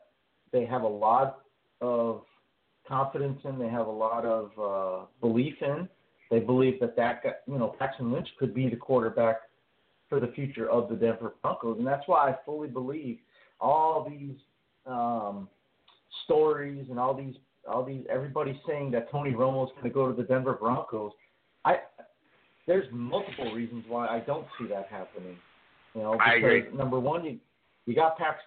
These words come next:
Speaker 1: Lynch there. This is a guy that Elway loves, and I'm sure they're, they're gonna do everything in their power to push him to be the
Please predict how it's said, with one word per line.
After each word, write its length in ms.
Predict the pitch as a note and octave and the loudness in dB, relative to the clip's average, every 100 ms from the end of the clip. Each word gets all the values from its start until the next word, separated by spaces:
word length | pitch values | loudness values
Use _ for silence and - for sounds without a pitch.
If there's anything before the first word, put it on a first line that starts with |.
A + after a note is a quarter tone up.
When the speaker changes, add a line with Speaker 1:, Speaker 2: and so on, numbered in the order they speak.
| _ A#2+ | _ -8
Speaker 1:
Lynch 200 | E3+ - C3+ | -8 -6 -8
there. 400 | D3 C#3+ C#3+ - _ B2 | -4 -4 -4 -10 _ -14
This 100 | A#2+ | -12
is 100 | B2 | -8
a 40 | C3 | 0
guy 240 | B2+ B2+ | 2 4
that 220 | A2+ - | 2 2
Elway 360 | B2+ C3 B2+ G#2+ | 4 4 4 4
loves, 380 | B2 D3 D3+ - - | 4 4 2 -4 -16
and 140 | A2 A2 | -12 -12
I'm 120 | G#2+ - | -12 -12
sure 220 | C#3+ C#3+ | -8 -8
they're, 260 | C3+ A#2+ A#2 _ _ - | -6 -10 -12 _ _ -8
they're 160 | B2 | -8
gonna 300 | C3 B2+ G#2 - _ _ _ _ | -6 -6 -8 -12 _ _ _ _
do 120 | C3 C#3 | -2 2
everything 360 | F3 F#3+ E3 | 2 0 -6
in 80 | D3+ | -4
their 100 | C#3 | -4
power 340 | D3 C#3+ C#3 | 2 4 4
to 80 | B2 | 2
push 240 | - E3+ E3 - | -4 -4 -4 -6
him 320 | D#3+ C3 - _ _ _ - | -6 -6 -10 _ _ _ -12
to 60 | |
be 100 | C3+ | -10
the 120 | C3+ | -8